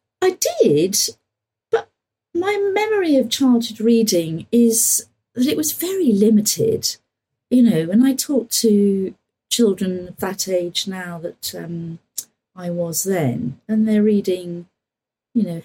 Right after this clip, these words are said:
Harry Potter and Philip Pullman and Michael Morpurgo, you know, we didn't have any of these giants. You know, we had Noel Stretfield, you know,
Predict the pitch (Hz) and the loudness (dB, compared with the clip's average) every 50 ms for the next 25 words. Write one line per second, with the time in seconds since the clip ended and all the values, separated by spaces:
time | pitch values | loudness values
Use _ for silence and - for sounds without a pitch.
0 | - - 208 196 185 180 170 - - - - _ - - - 170 156 151 151 147 | -8 -6 -6 -4 -4 -6 -10 -12 -14 -20 -14 _ -6 -4 -2 -2 -2 -2 -2 -2
1 | 147 147 147 143 143 139 _ _ _ _ _ _ _ _ _ _ _ _ _ _ | -2 -4 -4 -6 -8 -10 _ _ _ _ _ _ _ _ _ _ _ _ _ _
2 | - - 226 185 - - _ - - - 220 202 190 190 175 160 165 175 190 202 | -4 -2 -2 -2 -2 -6 _ -10 -4 0 0 0 0 0 -2 -2 -2 2 4 4
3 | 208 220 214 208 208 - - 196 196 190 185 180 180 - - 214 208 208 202 190 | 4 6 4 2 0 0 0 0 0 0 -2 -4 -8 -8 -4 0 0 2 0 0
4 | - - - - - - - - _ _ _ _ _ _ - 254 247 226 240 262 | -2 -4 -4 -4 -4 -4 -6 -6 _ _ _ _ _ _ 2 4 4 4 4 2
5 | 269 - - 392 440 403 - - - 226 233 262 330 - 220 170 156 147 139 135 | 0 0 0 0 0 -2 -8 -8 -2 0 0 0 2 0 -2 0 0 0 -2 -2
6 | 131 - - 147 131 131 131 - - 151 113 113 113 117 123 131 127 127 - - | -4 -4 -4 -4 -4 -4 -6 -4 -4 -4 -4 -4 -6 -10 -10 -8 -10 -10 -8 -6
7 | - - 208 190 202 202 208 240 240 240 240 233 233 233 - _ _ _ _ _ | -6 -4 -4 -2 0 2 2 2 4 4 4 4 2 0 -4 _ _ _ _ _
8 | _ _ _ _ _ _ - 214 226 233 226 220 214 208 - - - 175 135 117 | _ _ _ _ _ _ 2 4 4 6 6 4 4 2 0 0 0 0 0 -2
9 | - - - - 147 135 135 139 160 180 185 185 - 208 175 151 139 147 156 175 | -6 -8 -2 0 2 2 2 2 0 -4 -6 -8 -8 -6 -4 -2 -2 -4 -4 -8
10 | 190 | -12